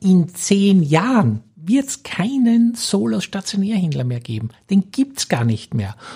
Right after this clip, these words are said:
Und wenn die Stationärhändler noch fünfzig Prozent ihrer Umsätze stationär machen,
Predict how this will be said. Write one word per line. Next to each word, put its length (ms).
Und 160
wenn 120
die 100
Stationärhändler 800
noch 160
fünfzig 680
Prozent 520
ihrer 280
Umsätze 540
stationär 580
machen, 380